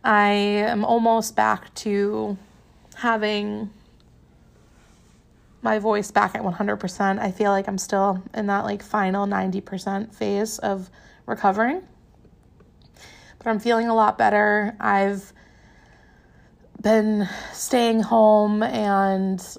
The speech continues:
sleeping a lot and drinking a lot of tea. I've made soup. So definitely doing all the things to help myself heal and, and mend <laughs> back from being sick.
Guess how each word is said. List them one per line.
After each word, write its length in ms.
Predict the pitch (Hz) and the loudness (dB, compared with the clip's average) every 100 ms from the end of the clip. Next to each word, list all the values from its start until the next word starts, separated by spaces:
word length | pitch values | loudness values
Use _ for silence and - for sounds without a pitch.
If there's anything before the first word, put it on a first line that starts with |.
| - _ | -20 _
sleeping 640 | - - 247 240 240 220 | -12 -6 -4 -2 -2 0
a 140 | 214 202 | 0 2
lot 540 | 208 202 202 196 220 - | 4 4 4 4 0 -6
and 840 | 208 196 190 190 190 185 190 - | -6 -2 0 0 -2 -2 -4 -8
drinking 360 | - 233 214 220 | -6 -4 -2 0
a 20 | |
lot 160 | 208 196 | 2 0
of 140 | 196 | -2
tea. 500 | - - 226 220 208 | -8 -8 -6 -4 -2
I've 80 | 196 | -2
made 260 | 202 202 196 | -2 -4 -6
soup. 540 | - 220 208 202 - - _ - | -8 -4 -4 -4 -10 -20 _ -16
So 500 | - 202 185 180 180 - - - - - - - - | -4 2 2 2 -2 -14 -20 -20 -20 -20 -20 -20 -4
definitely 420 | 254 233 240 233 | 0 2 2 2
doing 360 | 214 214 214 208 | 2 2 2 2
all 160 | 214 208 | 4 4
the 100 | 208 | 2
things 580 | 208 196 190 190 185 - | 0 0 0 -2 -6 -4
to 680 | 208 202 196 196 196 202 - - - - - - - - | -2 0 0 -2 -4 -6 -10 -18 -16 -16 -16 -20 -20 -10
help 220 | - 226 | -2 0
myself 420 | 233 185 - 196 | 0 -2 -2 -2
heal 380 | - 208 214 208 | -4 -2 0 0
and, 300 | 208 208 220 214 | 0 -2 -4 -4
and 180 | 196 | -2
mend 480 | 185 180 180 190 - - - - - - | 0 0 0 -4 -8 -12 -12 -12 -20 -20
<laughs> 520 | - - - - - | -20 -20 -20 -20 -4
back 240 | - 226 - | 0 0 0
from 180 | 202 196 | -2 -2
being 220 | 202 196 | -4 -6
sick. 400 | - 190 196 | -6 -6 -6